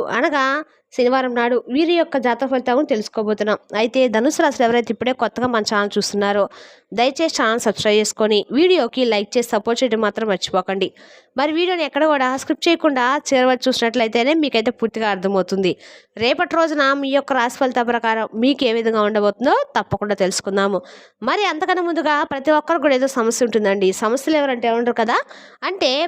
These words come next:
ప్రేమ, పెళ్లి, ఉద్యోగం, వ్యాపారము, ప్రేమించి మోసపోవటము, నాగదోషము, సంతానం లేకపోవటము, భార్యాభర్తల మధ్య గొడవలు, ధనం నిలకడ లేకపోవటము, రాజకీయము, కోర్టు సమస్యలు, మీ మీద చెడు ప్రయోగాలు చేయటము,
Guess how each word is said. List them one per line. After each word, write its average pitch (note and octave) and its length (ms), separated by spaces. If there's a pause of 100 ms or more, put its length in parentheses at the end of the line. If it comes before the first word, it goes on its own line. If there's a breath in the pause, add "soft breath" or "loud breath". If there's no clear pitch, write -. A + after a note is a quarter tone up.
ప్రేమ, C#4+ 220 (120)
పెళ్లి, C4+ 300 (220)
ఉద్యోగం, A#3+ 400 (140)
వ్యాపారము, G#3 540 (160)
ప్రేమించి E4 400 (120)
మోసపోవటము, G#3 600 (420 soft breath)
నాగదోషము, C4 640 (140)
సంతానం D#4+ 520
లేకపోవటము, G#3 560 (220)
భార్యాభర్తల B3 580
మధ్య A#3 260
గొడవలు, G3+ 340 (440 loud breath)
ధనం D#4+ 280
నిలకడ A#3+ 340
లేకపోవటము, G#3+ 520 (200)
రాజకీయము, A3+ 600 (240)
కోర్టు C4 280
సమస్యలు, A3+ 380 (160)
మీ D4+ 140
మీద D#4 180 (140)
చెడు A3+ 240
ప్రయోగాలు G#3+ 400
చేయటము, G#3 320